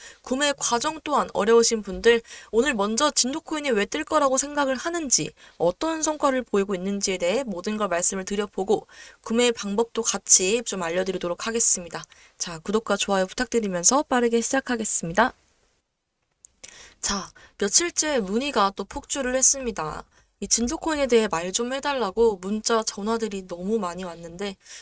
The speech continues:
진짜 요새 이 진도 코인 인기가 굉장한 것 같습니다. 자, X를 좀 보시면요. 트럼프를 응원하는 이제 트윗을 게시했는데요.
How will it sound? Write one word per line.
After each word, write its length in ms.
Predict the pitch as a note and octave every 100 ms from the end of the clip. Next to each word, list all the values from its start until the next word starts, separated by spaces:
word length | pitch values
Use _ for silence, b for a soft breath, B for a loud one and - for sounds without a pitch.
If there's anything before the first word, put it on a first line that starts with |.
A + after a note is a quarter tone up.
| B B B -
진짜 300 | A3+ B3 A3
요새 340 | F#3+ - B3+
이 80 | G#3
진도 300 | - A3 C4+
코인 320 | - F#3+ F#3
인기가 380 | E3+ E3+ G3+ F#3
굉장한 460 | - F#3+ F#3+ G3+ F#3+
것 60 |
같습니다. 560 | F3 F3 - F3 E3 - B B B
자, 300 | B F#3+ F3+
X를 500 | F3+ - D4 C#4 C#4
좀 220 | C4+ C4 A#3
보시면요. 680 | F#3+ G#3+ G#3 F#3 G#3+ G#3+ - B B
트럼프를 420 | - F4 F#4 E4 C4+
응원하는 720 | G#3+ C4+ D4 B3+ G3 G3 G3
이제 100 | F3
트윗을 520 | - C4+ C4+ B3 A3
게시했는데요. 960 | G#3+ F3+ - A#3 A#3+ A#3 F#3+ F3+ A3 F#3+